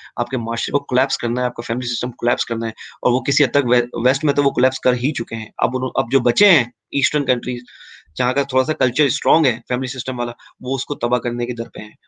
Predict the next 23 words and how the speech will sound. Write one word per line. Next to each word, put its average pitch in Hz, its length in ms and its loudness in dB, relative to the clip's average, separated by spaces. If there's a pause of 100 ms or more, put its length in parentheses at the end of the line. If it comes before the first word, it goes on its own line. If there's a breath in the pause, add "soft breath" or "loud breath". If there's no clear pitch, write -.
और 123 120 2
ये 123 140 2
हम 139 140 0
सब 139 140 0
बात 127 200 4
बता 123 140 2
रहे 131 100 2
हैं, 135 40 0
इसमें 127 180 -4
entertainment, 123 460 -2
आपकी 120 200 -6
industry 123 280 0
शामिल 143 320 2
है, - 120 0
एनजीओ 123 400 2
शामिल 135 420 2
है, 143 100 4 (260 loud breath)
औरत 131 240 4
मार्च 135 260 2
हम 135 140 -2
बात 127 220 4
करें, 135 120 -4 (340 loud breath)
आप - 160 2